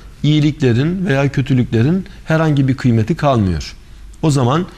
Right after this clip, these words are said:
ne iyi insanların iyiliğinden ne de kötü insanların kötülüğünden, e, pek bir mana çıkmıyor. Adeta sonu toprak olmak oluyor.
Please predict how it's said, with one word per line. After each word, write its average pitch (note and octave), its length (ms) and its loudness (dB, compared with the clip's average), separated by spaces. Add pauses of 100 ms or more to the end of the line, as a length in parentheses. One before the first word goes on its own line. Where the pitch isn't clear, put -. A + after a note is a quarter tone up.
(160)
ne D3+ 140 0
iyi D#3 240 2
insanların C3 600 2
iyiliğinden A2+ 760 2 (260)
ne D3 100 2
de D3 80 2
kötü C#3 280 -2
insanların B2+ 560 0
kötülüğünden, B2+ 760 2 (580)
e, A#2+ 120 -2
pek E3+ 260 -2
bir E3 60 4
mana C#3+ 440 2
çıkmıyor. G2 600 -2 (480)
Adeta C#3+ 680 2
sonu D3 300 -2
toprak D#3 420 -2
olmak A2 340 2
oluyor. E2+ 400 -4